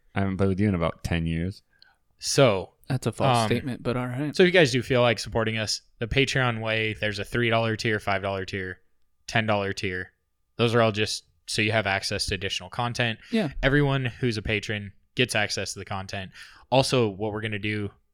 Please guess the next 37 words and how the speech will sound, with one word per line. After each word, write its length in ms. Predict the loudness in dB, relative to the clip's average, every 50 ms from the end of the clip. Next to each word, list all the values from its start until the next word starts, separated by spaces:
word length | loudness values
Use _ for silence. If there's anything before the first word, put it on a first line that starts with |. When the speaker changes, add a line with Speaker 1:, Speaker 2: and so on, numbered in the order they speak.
| _ _
Speaker 2:
is 400 | -8 -8 -8 -8 -8 -10 -10 -8 -2
we 100 | 2 2
have 120 | 4 4
the 80 | 4 2
eighteen 300 | 2 2 2 -2 -4 -4
twenty 260 | -4 -4 -4 -4 -4 -4
twenty-two 520 | -4 -4 -4 -4 -4 0 2 4 4 6
where 100 | 6 4
you 100 | 4 4
get, 160 | 4 2 2 2
like, 160 | -2 -4 -2
a 60 | 0
special, 760 | 0 0 2 2 2 2 2 0 0 0 0 -2 -4 -6 -10 _ _ _ _ -14 -14
a 80 | -14 -14 _ _ _ 0
piece 240 | 4 4 4 4 4
of 100 | 0 0
apparel 480 | -2 -4 0 2 2 2 4 2 0 0
that 260 | -2 -2 -2 -2 -4 -8 -16 -20 -20 -20 -20 -20 -20 _ _ _ _
isn't 320 | 2 4 4 2 0 -2
released 460 | -6 -6 -4 -4 -4 -4 -6 -8 -6
to 100 | -6 -8
anyone 320 | -6 -6 -8 -6 -6 -6 -8
else. 300 | -8 -12 -14 -18 -20 -20 _ _ _
Speaker 3:
Right. 260 | -4 -2 -2 -2 -4 -10 -16 -20 _ _ _ _
Speaker 2:
And 320 | 0 2 2 2 0 -2
we 120 | 0 0 2
are 140 | 2 2 0
going 300 | 0 -4 -4 -6 -8 -8
to 200 | -4 -2 -2 -2
release 520 | -2 -4 -4 -2 0 0 2 2 0 0
those 420 | 2 2 0 0 0 -2 -4 -6 -8 -10 _ -10 -4 -2
to 240 | 0 0 2 0 0
our 420 | 0 -2 0 0 -2 -2 -4 -6
three, 320 | -10 -8 -2 0 0 0 0
five, 240 | 2 2 0 0
and 140 | 0 -6 -8
ten 400 | -8 -4 -2 -2 -2 -2 -6 -8